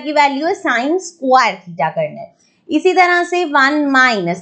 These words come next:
अब cos की वैल्यू देखो, cos theta भी हमने निकाला था, cos theta होता है, यहाँ पे गिव है हमारा सेवन upon under root one one three, तो सेवन upon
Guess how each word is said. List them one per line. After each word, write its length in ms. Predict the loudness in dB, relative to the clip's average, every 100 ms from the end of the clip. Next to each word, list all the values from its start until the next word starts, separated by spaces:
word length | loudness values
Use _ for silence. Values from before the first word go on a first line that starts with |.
| -2
अब 180 | -2 2
cos 260 | 4 4 0
की 80 | 0
वैल्यू 300 | 2 2 -2
देखो, 320 | -4 -2 2
cos 220 | 4 2 0
theta 260 | -4 0 2
भी 80 | 0
हमने 200 | -2 -4
निकाला 400 | -2 0 2 2
था, 160 | 2 2
cos 260 | 2 2 -2
theta 220 | 0 2
होता 300 | 2 0 2
है, 200 | 4 2 -2 _ _ 0
यहाँ 180 | 0
पे 120 | 0 -2
गिव 200 | -2 2
है 160 | 2
हमारा 300 | 2 4 4
सेवन 420 | 2 2 0 0 -2
upon 360 | -2 2 2 2 0
under 240 | -2 -2 -4
root 280 | -2 -2 0
one 200 | 0 0
one 200 | -6 -10 -14
three, 200 | -20 -18
तो 80 | -18
सेवन 720 | -6 -2 0 0 0 0 -2 -6 _ _
upon 680 | -4 -2 2 4 4 2 0